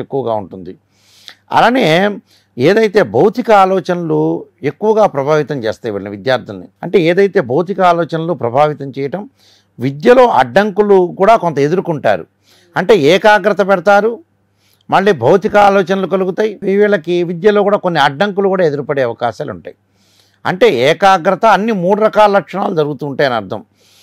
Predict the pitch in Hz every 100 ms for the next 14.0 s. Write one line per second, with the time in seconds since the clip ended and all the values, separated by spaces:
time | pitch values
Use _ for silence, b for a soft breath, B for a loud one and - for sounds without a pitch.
0 | b b b - 208 254 233 143 175 202
1 | 202 170 143 131 202 156 175 208 - 208
2 | 185 127 135 156 165 185 _ b b b
3 | - - 135 160 165 151 - 151 156 170
4 | _ _ _ - 107 123 170 247 254 208
5 | 175 165 143 120 135 123 - - 143 127
6 | 117 101 95 87 - _ b b b b
7 | 202 247 262 147 170 233 208 220 214 208
8 | 202 190 180 180 175 160 175 147 151 175
9 | - b b b 139 160 135 165 - 196
10 | 180 180 170 147 151 135 156 147 143 143
11 | 185 185 196 214 220 196 156 - 156 143
12 | 113 101 95 85 90 _ b b b b
13 | b - 123 156 240 233 220 175 165 156